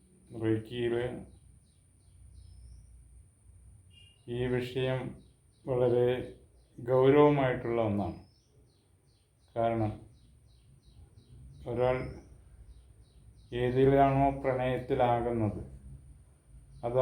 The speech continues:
ആ വ്യക്തിയുടെ റിലേഷൻഷിപ്പ് കോഡിൽ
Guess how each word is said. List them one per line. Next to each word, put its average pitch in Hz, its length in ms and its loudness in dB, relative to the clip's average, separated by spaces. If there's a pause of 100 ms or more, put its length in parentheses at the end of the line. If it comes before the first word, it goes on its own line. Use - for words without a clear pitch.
ആ 131 120 6
വ്യക്തിയുടെ 135 580 0 (1600)
റിലേഷൻഷിപ്പ് 139 1040 0
കോഡിൽ 127 420 2